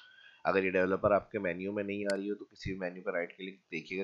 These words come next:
customize ribbon option होगा, इसमें जाकर आप यहाँ पर check लगाएंगे, customize ribbon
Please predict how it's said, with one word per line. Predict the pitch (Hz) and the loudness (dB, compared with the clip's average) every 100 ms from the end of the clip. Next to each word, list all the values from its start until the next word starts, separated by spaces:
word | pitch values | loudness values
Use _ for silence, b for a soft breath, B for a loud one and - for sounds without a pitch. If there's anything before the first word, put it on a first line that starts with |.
| 95 | -6
customize | 80 - 82 82 85 | -10 -6 -4 -4 -6
ribbon | 80 90 | -10 -10
option | 90 - 98 | -8 -8 -8
होगा, | 95 95 101 | -8 -6 -8
इसमें | - 87 82 | -10 -14 -10
जाकर | 78 - 87 | -12 -10 -10
आप | 90 - | -10 -10
यहाँ | 78 76 | -8 -8
पर | 85 - | -8 -8
check | 82 87 | -8 -8
लगाएंगे, | 85 85 82 101 160 _ _ _ | -10 -10 -12 -16 -16 _ _ _
customize | 87 - 82 80 80 | -12 -8 -6 -4 -4
ribbon | 80 87 85 | -6 -8 -8